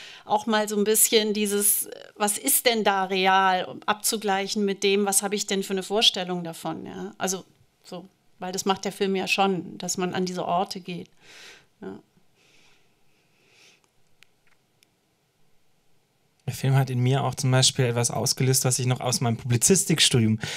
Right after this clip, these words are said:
Speaker 2: kannte, den Begriff des Third-Person-Effekts. Also ich habe den Film gesehen auf der Berlinale und dachte,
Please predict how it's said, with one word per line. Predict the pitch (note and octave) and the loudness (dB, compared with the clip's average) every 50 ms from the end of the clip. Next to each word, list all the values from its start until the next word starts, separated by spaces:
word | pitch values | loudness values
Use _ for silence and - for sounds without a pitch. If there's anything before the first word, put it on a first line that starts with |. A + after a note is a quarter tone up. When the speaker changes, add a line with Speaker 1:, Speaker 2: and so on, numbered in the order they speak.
| - - - | -10 -12 -14
Speaker 2:
kannte, | - - B2 B2 C3 C3 | -2 0 2 2 4 4
den | B2+ B2 | 2 2
Begriff | B2 A#2+ - C#3+ - | 2 2 2 0 2
des | - C#3 - | 4 2 2
Third-Person-Effekts. | - - - C#3 B2+ B2 - - - C#3+ C#3 C#3 C#3+ - - D3 - A#2+ - - - G3+ - - - - - - - - - - - - - - - | 2 2 4 4 4 4 4 4 4 6 6 6 4 4 2 2 2 2 0 -2 -4 -6 -8 -4 -2 0 0 0 0 -4 -10 -14 -12 -12 -12 -14 -10
Also | - C#3 B2 B2 C3+ | -4 0 2 2 2
ich | - - - | 2 0 0
habe | D3 - | 2 2
den | C#3+ C3 B2 | 0 0 2
Film | - - E3 F#3 F#3+ | 2 2 4 4 4
gesehen | F#3 F3+ D#3+ D#3+ E3+ E3+ E3+ E3+ F3 E3+ D#3 | 4 4 4 4 6 4 4 4 4 2 0
auf | D3 | 0
der | - C#3+ | -2 0
Berlinale | C3 C3+ B2+ B2+ B2+ B2+ B2 C3 D3 D#3+ D#3+ D3+ C#3+ | 0 2 2 2 2 2 2 4 4 4 4 2 0
und | C#3 C3+ - | 0 0 2
dachte, | C3+ C3+ C3+ C3 - - - C#3 C3+ C3 B2+ | 2 0 0 0 -2 0 2 4 2 2 0